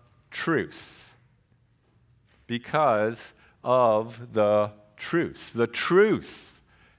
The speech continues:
he's reminding them, is what unites us. The truth, he's telling them, is what causes a group of diverse people to have a relationship together. We know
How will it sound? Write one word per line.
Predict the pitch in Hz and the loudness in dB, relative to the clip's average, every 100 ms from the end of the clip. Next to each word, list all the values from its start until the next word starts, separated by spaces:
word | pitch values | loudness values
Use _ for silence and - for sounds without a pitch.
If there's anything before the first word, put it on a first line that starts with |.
| - | -6
he's | 139 127 | -6 -4
reminding | 123 117 107 95 | -2 -2 -2 -6
them, | 80 65 - _ _ _ _ _ _ - | -10 -14 -20 _ _ _ _ _ _ -12
is | 123 | -10
what | 131 165 139 | -4 -4 -4
unites | 120 113 143 147 - | -4 -2 -2 -6 -14
us. | - - - - _ _ _ _ _ _ _ _ - | -18 -20 -20 -20 _ _ _ _ _ _ _ _ -10
The | 127 | -8
truth, | - - 170 220 185 - - - - - _ _ _ _ _ | -6 -2 0 0 -2 -6 -14 -20 -20 -20 _ _ _ _ _
he's | - 127 | -10 -10
telling | - 156 156 170 123 | -8 -4 -4 -4 -6
them, | 92 71 78 _ _ _ _ _ _ | -6 -8 -16 _ _ _ _ _ _
is | 127 123 | -10 -4
what | 143 - | -4 -4
causes | 127 151 175 190 147 151 131 143 | -2 0 2 0 0 -4 -6 -8
a | 151 135 | -6 -6
group | 120 139 160 165 160 | -6 -2 0 0 -4
of | 143 131 | -6 -6
diverse | 123 117 135 151 - | -6 -4 -2 -2 -4
people | - 151 151 131 | -6 -6 -4 -4
to | - 113 | -4 -6
have | - 139 147 139 117 - - _ _ - - - | 0 0 2 2 0 -4 -20 _ _ -16 -14 -4
a | 123 | 0
relationship | 117 127 135 131 113 120 - | 2 0 -2 -6 -4 -6 -6
together. | 113 131 117 107 | -2 0 2 0
We | 131 | 0
know | 131 143 127 117 | 4 6 6 4